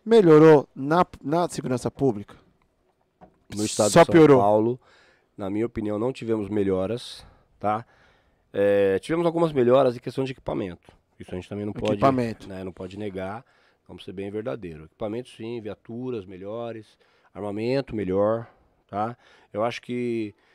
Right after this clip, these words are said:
Speaker 2: que meios pra gente conhecer esses armamentos tá muito cru ainda, né? Então não adianta também chegar um armamento e você não treinar.
Speaker 1: Aí não faz sentido, né?
Speaker 2: Né? Então você vê aí um cara que é um caque,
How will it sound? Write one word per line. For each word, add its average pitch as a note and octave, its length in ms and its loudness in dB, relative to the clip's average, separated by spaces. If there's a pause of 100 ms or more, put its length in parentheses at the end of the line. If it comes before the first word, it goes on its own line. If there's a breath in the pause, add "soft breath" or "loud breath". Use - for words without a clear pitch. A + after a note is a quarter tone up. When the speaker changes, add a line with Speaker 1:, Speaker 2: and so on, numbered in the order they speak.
(300)
Speaker 2:
que G#2+ 160 -12
meios A#2 480 -4
pra G#2+ 220 -8
gente A2+ 260 -10
conhecer A#2+ 540 -4
esses A#2+ 220 -10
armamentos A#2 360 -4
tá B2+ 160 -6
muito C#3+ 540 4
cru C3 340 4
ainda, B2 480 -2 (240)
né? A#2+ 260 -4 (220 soft breath)
Então A#2 120 -4
não A#2+ 80 2
adianta C3 200 2
também C3 180 0
chegar B2 240 0
um B2 80 4
armamento B2+ 400 0
e - 20 -20
você F3 80 -4
não F3 100 -6
treinar. D3+ 440 -8 (320)
Speaker 1:
Aí A#2 180 -10
não B2 80 -8
faz C3+ 180 -4
sentido, A2+ 480 -8
né? C3+ 160 2
Speaker 2:
Né? D#3 100 -4
Então D3 140 -4
você C#3+ 160 -2
vê B2+ 200 2
aí B2 120 4
um A#2+ 100 0
cara A#2+ 260 0
que - 100 -6
é B2+ 40 0
um B2+ 80 -4
caque, B2+ 560 0